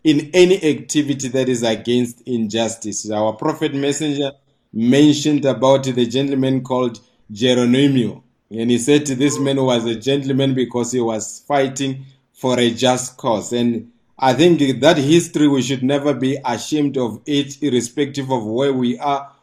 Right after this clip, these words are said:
who we are with. It is part of our history. We've got to acknowledge that in the past, there were injustices that were committed, and as a result,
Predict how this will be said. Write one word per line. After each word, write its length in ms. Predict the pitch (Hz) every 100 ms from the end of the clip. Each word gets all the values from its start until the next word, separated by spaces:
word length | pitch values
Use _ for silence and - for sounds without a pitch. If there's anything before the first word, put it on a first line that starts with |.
| -
who 300 | 113 160 151
we 160 | 139
are 180 | 131 117
with. 380 | 117 143 147 147 - _ _
It 120 | 143 135
is 140 | 131
part 300 | - 151 147
of 120 | 135
our 200 | 127 117
history. 420 | 113 127 131 143
We've 300 | 123 120 104
got 240 | - 143 143
to 120 | 147 127
acknowledge 460 | 107 120 127 120
that 300 | 107 117 -
in 180 | - 131
the 100 | 123
past, 500 | 117 147 127 104 - _ _ _ _ _
there 220 | 110 127
were 80 | 127
injustices 960 | 135 127 117 120 135 139 143 135 123
that 260 | 110 120 123
were 200 | 120 113
committed, 680 | 113 110 120 120 120 110 110
and 160 | 110
as 160 | 117 117
a 80 | 117
result, 480 | 113 110 131 123